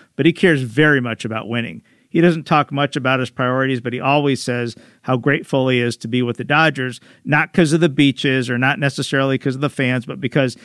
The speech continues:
he's got a chance to go to the World Series every year. And two years ago, he might have said that with the Rangers, but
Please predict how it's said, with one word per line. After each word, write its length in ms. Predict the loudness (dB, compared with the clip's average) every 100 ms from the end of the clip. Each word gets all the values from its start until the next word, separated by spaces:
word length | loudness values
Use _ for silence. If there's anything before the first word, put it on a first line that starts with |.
| -6
he's 180 | -2 2
got 160 | 2
a 40 | 2
chance 360 | 0 -2 -4
to 100 | -6
go 120 | -4 0
to 100 | 0
the 80 |
World 320 | 0 0 -2 -2
Series 300 | -2 -2 -4
every 260 | -6 -4
year. 340 | -2 -2 -4 -12 _ _
And 340 | -4 0 0 -2 -8 _ _
two 120 | 4
years 280 | 6 6 6
ago, 260 | 2 2 2
he 80 | 2
might 180 | 2 0
have 80 |
said 220 | -2 -2 -2
that 100 | -6
with 120 | -6
the 80 | -4
Rangers, 400 | -2 -2 -2 -2
but 180 | -6